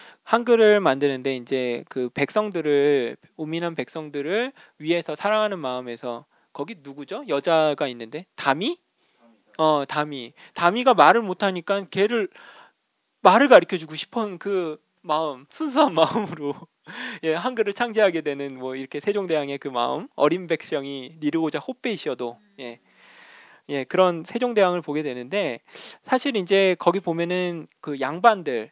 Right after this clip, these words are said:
양반들은 그 한글을 창제되는 거를 반대합니다. 왜냐하면은 그, 그, 아,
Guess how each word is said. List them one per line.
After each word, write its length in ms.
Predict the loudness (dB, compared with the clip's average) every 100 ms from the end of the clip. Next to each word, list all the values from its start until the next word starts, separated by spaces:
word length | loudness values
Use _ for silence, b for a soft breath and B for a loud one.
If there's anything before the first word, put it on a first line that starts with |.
| -8
양반들은 720 | -6 0 0 2 -2 -2 -6 -16 _ _
그 400 | -12 -10 -10 -10
한글을 400 | -6 -2 -2 -2
창제되는 520 | -4 -6 -4 -4 -4
거를 180 | -2 -4
반대합니다. 680 | -6 -8 -8 -10 -12 -14 -10
왜냐하면은 800 | -10 -10 -10 -10 -12 -12 -14 -18 b b b b
그, 400 | -6 -4 -4 -8 _ _ _ _ _ _ _
그, 340 | -12 -10 -12 -14 -16
아, 120 | -16